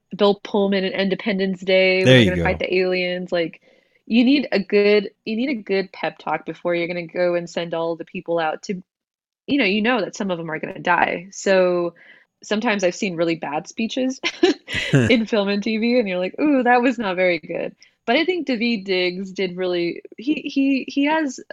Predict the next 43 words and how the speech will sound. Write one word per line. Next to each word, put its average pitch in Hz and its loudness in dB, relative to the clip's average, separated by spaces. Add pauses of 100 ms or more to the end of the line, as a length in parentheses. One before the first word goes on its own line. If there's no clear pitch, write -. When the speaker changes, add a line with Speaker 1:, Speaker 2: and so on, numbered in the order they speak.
Speaker 1:
a 196 -6
very, 185 -2
like, - -8
he 254 0
has 269 4
a 277 0
presence, - -6 (100)
and 180 -2
I 180 -2 (560)
enjoyed 208 2
seeing 185 -4
him 185 -4
finally 180 0
kind 175 -6
of 170 -2
unleash 170 -4
that 160 -2
a 160 -4
little 160 -2
bit, 160 -6 (260)
uh, 165 -2
with 165 -2
this 160 -6
scene. 156 -10
So - -8
that 196 4
was 196 0
kind 180 -8
of 165 -6
one 160 -6
of 160 -8
my 160 -8
favorites 156 -4
before 165 -4
all 156 -2
the, 151 -8 (600)
all 175 0
the 180 2
other 165 2
action 160 -4
scenes, 156 -12
'cause 254 0
it, 330 2